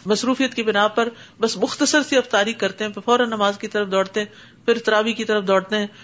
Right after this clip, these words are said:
تو ہم سمجھتے ہیں ہم بیچارے، لوگ تو پتہ نہیں اس وقت کیا کیا کھا رہے ہیں۔ اسی لیے آپ دیکھیں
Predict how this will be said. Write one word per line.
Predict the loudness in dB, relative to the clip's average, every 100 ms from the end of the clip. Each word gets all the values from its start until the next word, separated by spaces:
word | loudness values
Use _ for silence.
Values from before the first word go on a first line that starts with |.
| -20 -20 -8
تو | -6
ہم | -4
سمجھتے | -4 -4 -4
ہیں | -8 -4
ہم | -2 0
بیچارے، | 0 -2 -6 -8 -14 -20 -20 -20 -8
لوگ | 0 0
تو | 0
پتہ | -2 0
نہیں | 0 -2
اس | -2
وقت | -2
کیا | 0 0
کیا | 0
کھا | -2 -4 -6
رہے |
ہیں۔ | -8 -18 -20 -20 -20 -20 -20 -20 -8 -2
اسی | 2 4
لیے | 4
آپ | 4 2
دیکھیں | 0 -2